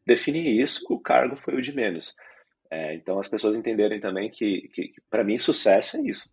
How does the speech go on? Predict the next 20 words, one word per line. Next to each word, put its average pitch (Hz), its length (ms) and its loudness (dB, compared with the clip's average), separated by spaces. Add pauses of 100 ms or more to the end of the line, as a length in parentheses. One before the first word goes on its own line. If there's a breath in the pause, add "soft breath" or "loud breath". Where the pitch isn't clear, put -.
(340)
O 101 120 2
meu 104 180 2
sucesso - 520 0
foi 127 100 -6
definido 123 400 -4
nisso. 98 260 -8 (140)
Eu 80 180 -16
tô, 82 240 -4
tô, - 120 -10
eu - 80 -6
me 101 80 -12
sinto 123 260 -6
bem-sucedido 113 760 -4 (380 soft breath)
porque 98 120 0
eu 85 40 -2
consegui 107 360 -2
atingir 110 360 -2
esse 107 180 -4
meu 110 100 -6
objetivo. 110 500 -4